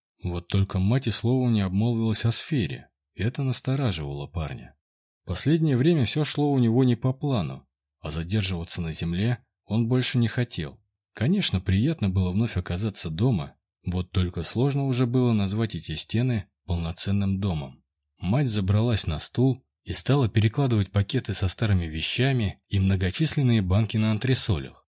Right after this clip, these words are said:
Ворон терпеливо ждал, хотя ему не терпелось поскорее ринуться в бездну и разом положить конец всем демонам в Союзе миров.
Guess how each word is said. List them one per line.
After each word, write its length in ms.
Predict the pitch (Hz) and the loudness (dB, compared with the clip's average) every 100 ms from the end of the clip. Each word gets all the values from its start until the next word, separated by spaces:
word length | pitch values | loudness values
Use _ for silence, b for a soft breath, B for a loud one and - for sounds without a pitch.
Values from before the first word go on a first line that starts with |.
| _ _ _ _ | _ _ _ _
Ворон 460 | - 82 95 131 117 | -12 -2 2 4 2
терпеливо 600 | 107 92 98 107 117 117 | 2 0 2 2 2 0
ждал, 480 | 107 107 90 67 - _ _ _ _ | -4 -4 -6 -6 -14 _ _ _ _
хотя 280 | - 95 170 | -8 0 0
ему 200 | 156 143 | 2 2
не 140 | 127 | 2
терпелось 480 | - 98 - 117 113 | 2 0 2 0 2
поскорее 520 | - - 104 131 120 | 0 -2 0 0 2
ринуться 400 | 113 127 98 - | 2 2 0 -2
в 60 | 76 | -6
бездну 600 | 78 113 131 127 110 - _ _ | 0 2 2 0 -2 -4 _ _
и 100 | 85 | -2
разом 400 | 87 110 110 98 | 0 0 2 0
положить 440 | 95 92 95 101 | 2 2 0 -4
конец 320 | - 92 101 | -4 -2 0
всем 360 | - - 110 98 | 0 0 4 2
демонам 380 | 90 107 101 95 | 2 2 2 0
в 40 | |
Союзе 420 | - 90 92 90 | -2 -2 -2 -2
миров. 520 | 95 95 95 69 - | -2 0 -2 -6 -12